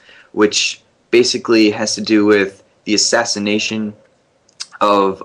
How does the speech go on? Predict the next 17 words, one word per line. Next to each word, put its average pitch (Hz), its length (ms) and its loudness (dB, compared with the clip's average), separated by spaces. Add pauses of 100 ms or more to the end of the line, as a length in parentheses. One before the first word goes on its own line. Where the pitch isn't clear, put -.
a 90 140 0
politician 113 760 -4 (640)
by 92 320 0
mutant 95 340 -6
terrorists 98 720 -4 (300)
and 90 580 -2
the 90 120 -4
ramifications 95 840 -4
it - 100 -4
has 85 680 -8 (560)
far 117 800 0
into 101 260 -6
the 90 80 -4
future - 560 -6 (180)
for - 160 -6
mutant 85 320 -16
kind, 82 460 -14